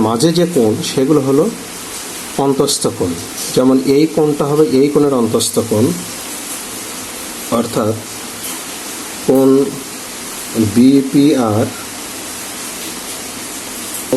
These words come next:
কোণ পিআরডি ডান পাশের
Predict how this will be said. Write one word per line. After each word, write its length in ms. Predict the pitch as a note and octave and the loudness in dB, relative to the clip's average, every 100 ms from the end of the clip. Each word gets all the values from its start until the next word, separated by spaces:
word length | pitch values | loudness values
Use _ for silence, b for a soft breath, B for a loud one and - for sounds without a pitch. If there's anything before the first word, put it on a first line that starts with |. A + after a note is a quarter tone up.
| B2+ | -2
কোণ 220 | - B2+ A2+ C#3+ D3+ - - - - - - - - - - - - - - - - - - - | 2 2 4 2 -2 -10 -12 -12 -12 -12 -12 -12 -12 -12 -12 -12 -12 -12 -12 -12 -12 -12 -12 -8
পিআরডি 2000 | - D3+ D3+ D3 - - - - D3+ B2+ B2 B2 B2 A#2+ - - - - A#2 A#2+ A2+ G#2 D3+ - - - - - - - - - - - - - - - - G#2 | 2 4 6 6 4 -4 -12 -8 -4 0 2 4 2 0 -8 -10 -10 -6 0 4 4 4 0 -6 -10 -12 -12 -12 -12 -12 -12 -12 -12 -12 -12 -12 -12 -12 -6 -2
ডান 180 | A#2+ C#3 D3 | 0 2 2
পাশের 360 | B2+ - A#2+ | 2 4 4